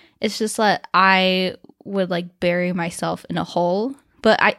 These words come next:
if you are a reactionary person who would be confrontational and would start, like, screaming at someone,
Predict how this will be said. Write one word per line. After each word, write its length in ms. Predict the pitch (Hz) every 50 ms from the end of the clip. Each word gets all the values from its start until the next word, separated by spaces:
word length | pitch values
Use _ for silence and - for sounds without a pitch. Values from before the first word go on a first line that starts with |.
| _
if 220 | - 247 247 - 233
you 160 | 233 233 -
are 280 | - 226 240 269 277
a 40 | 277
reactionary 680 | 247 233 208 196 185 190 - - 214 202 190 180 180 180
person 440 | - - - 165 175 - 151 165 180
who 240 | 170 - 190 190
would 360 | 185 185 185 185 190 190 196 -
be 440 | - 175 175 175 175 170 - - _
confrontational 840 | - - 180 175 180 - 196 190 - 180 180 - - 226 220 220 202
and 140 | - 175 170
would 240 | 170 175 180 175 180
start, 280 | - - 180 170 165 165
like, 160 | 170 175 -
screaming 520 | - - - - 170 175 180 185 190 202
at 120 | 202 - -
someone, 420 | - 233 220 220 226 233 233 254